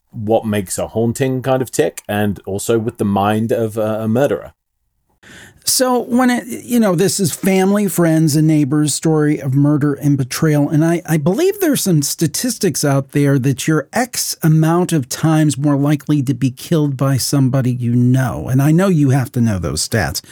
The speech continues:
Speaker 2: So, so what are we looking at there?
Speaker 1: So what, what gets really disturbing with those stats, 'cause you're absolutely right, you know, having written,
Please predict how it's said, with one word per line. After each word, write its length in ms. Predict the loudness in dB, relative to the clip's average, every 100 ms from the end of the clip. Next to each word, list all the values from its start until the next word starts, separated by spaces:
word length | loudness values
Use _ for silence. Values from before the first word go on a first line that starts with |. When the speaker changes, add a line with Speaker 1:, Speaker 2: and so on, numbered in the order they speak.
| -20 -20 -12
Speaker 2:
So, 380 | 0 2 2 0
so 180 | 0 2
what 120 | 2
are 60 |
we 140 | 2 2
looking 340 | 2 2 2
at 220 | 2 -2
there? 340 | -4 -4 -4 -8 -16 -20 _ _ _ _ _ _ _ _ _ _ -20 -20 -20 _
Speaker 1:
So 180 | -2
what, 300 | 2 2 0
what 180 | -2 0
gets 200 | 0 -2
really 320 | 0 0 2 0
disturbing 500 | -2 0 0 0 -2
with 140 | 0
those 200 | -2 -2
stats, 240 | -2 -2
'cause 140 | -4 0
you're 120 | 2
absolutely 400 | 0 -2 -8 -6
right, 340 | -2 -2 -2 _
you 140 | -4
know, 100 | -2
having 420 | -2 0 0 0
written, 440 | 0 0 -2 -6